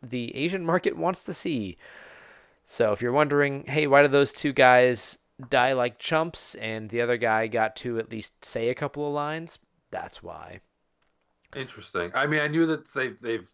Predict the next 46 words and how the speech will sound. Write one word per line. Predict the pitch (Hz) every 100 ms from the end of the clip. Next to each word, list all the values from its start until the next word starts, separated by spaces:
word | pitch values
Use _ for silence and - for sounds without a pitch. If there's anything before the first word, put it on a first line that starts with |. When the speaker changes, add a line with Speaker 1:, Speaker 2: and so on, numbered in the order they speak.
| _
Speaker 2:
that | 117 107 -
there | - 110
have | 101
been | 104
other | 98 101
movies | 101 101 101
that | 95
have | 92 87
filmed | 98 92
additional | 90 87 90 - 90 87
scenes | - 87 87 90
for, | - 92 85
like, | 82 80
Chinese | - 85 82
audiences | 82 82 85 90 - 92 85
and | 82
other | 85 87 92
Asian | 95 107
markets. | 110 110 135 123
Speaker 1:
It | -
should | - 156
happen | 120 117 98 95 87
in | 117
Speaker 2:
Um, | 110
Speaker 1:
Iron | 110 127
Man | 131 131
three | - 135 185
as | 95
well. | 127 165 123 _ _ _ _ _ _ _ _
Speaker 2:
Yep. | 95 104 117 _ -
Um, | 107 98 92 87 85 80 78 80 _ _ _
but | 110 101
that's, | 101 104 -
I | 98
didn't, | 98 95
I | 92
did | 95
not | 90
know | 90 87
that | 85
that | 87
was | 85 85
also | 82 -
the | 85
case | - 85 80
for | - 87 82 78 78